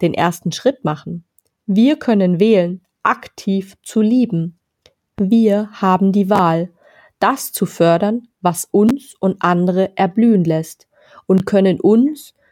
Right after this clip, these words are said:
von dem verabschieden, was uns schadet. Die heutige Übung kannst du am Abend machen.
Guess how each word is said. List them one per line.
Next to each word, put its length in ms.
von 200
dem 300
verabschieden, 800
was 300
uns 260
schadet. 600
Die 140
heutige 420
Übung 600
kannst 280
du 60
am 140
Abend 420
machen. 420